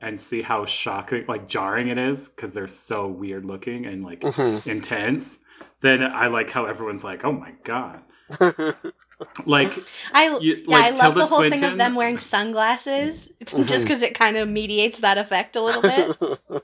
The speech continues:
Speaker 2: <laughs>
Speaker 1: Tilda Swinton looks so wild in this, like a,
Speaker 2: Mm-hmm.
Speaker 1: like a crazy albino, like, meerkat. Like, her eyes are, uh, like, the size of my, of, like, Coke cans. They're just, like,
Speaker 2: Yeah.
Speaker 3: Mm-hmm.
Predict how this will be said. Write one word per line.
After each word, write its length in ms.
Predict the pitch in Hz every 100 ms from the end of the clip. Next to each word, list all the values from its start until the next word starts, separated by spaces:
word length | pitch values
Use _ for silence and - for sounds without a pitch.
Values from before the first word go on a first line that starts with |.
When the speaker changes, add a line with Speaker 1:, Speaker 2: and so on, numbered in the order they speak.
| _
Speaker 2:
<laughs> 100 | -
Speaker 1:
Tilda 280 | 135 135 160
Swinton 420 | 160 143 160 160
looks 460 | 120 123 127 - -
so 500 | - - - 120 113 120
wild 520 | 131 104 101 113 127
in 100 | 139
this, 420 | 143 165 170 - -
like 220 | 117 104
a, 60 | 113
Speaker 2:
Mm-hmm. 680 | 151 123 117 _ _ _ 127
Speaker 1:
like 220 | 123 113
a 40 | 120
crazy 800 | - 123 120 120 117 131 123 123
albino, 680 | 120 - 110 107 110 110 110
like, 300 | 104 95 101
meerkat. 840 | 104 104 - 113 107 104 - _ _ _
Like, 180 | 120 107
her 200 | 131 131
eyes 380 | 120 123 147 147
are, 340 | 170 160 156 - _ _ _ _ _ -
uh, 100 | 127
like, 240 | 123 117 -
the 60 |
size 420 | - 131 120 113
of 100 | 120
my, 380 | 110 107 101 104 -
of, 140 | 123 107
like, 160 | 107
Coke 240 | - 95 -
cans. 480 | 98 82 82 101 _ -
They're 180 | 113 101
just, 200 | 101 123
like, 100 | 117
Speaker 2:
Yeah. 120 | -
Speaker 3:
Mm-hmm. 380 | 226 208 190